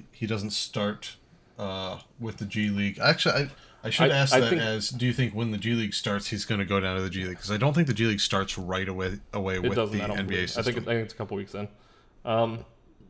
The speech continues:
Speaker 2: I wouldn't be shocked is how I would put it, but I would expect him to stay with the team.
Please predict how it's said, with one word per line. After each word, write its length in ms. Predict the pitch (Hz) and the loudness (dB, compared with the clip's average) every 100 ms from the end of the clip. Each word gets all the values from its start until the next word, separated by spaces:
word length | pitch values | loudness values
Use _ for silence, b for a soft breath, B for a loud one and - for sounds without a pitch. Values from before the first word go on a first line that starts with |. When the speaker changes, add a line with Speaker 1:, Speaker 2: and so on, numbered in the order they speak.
| _ - | _ 0
Speaker 2:
I 80 | |
wouldn't 340 | 139 170 180 139 | 2 2 0 0
be 120 | 123 | -2
shocked 540 | - - 107 101 - | -2 -2 -2 -2 -4
is 120 | 107 - | -6 -2
how 260 | 104 98 - | -2 -2 -4
I 100 | 101 | -4
would 160 | 101 - | -4 -10
put 100 | 101 | -14
it, 100 | - - | -14 -10
but 340 | 110 107 - - b b b b | -6 -6 -8 -20 b b b b
I 80 | 113 | 4
would 80 | 117 | 4
expect 300 | 113 113 - | 2 -2 -2
him 60 | 107 | -6
to 40 | |
stay 140 | - 104 | -4 -4
with 120 | 101 | -6
the 60 | |
team. 240 | 101 101 | -10 -10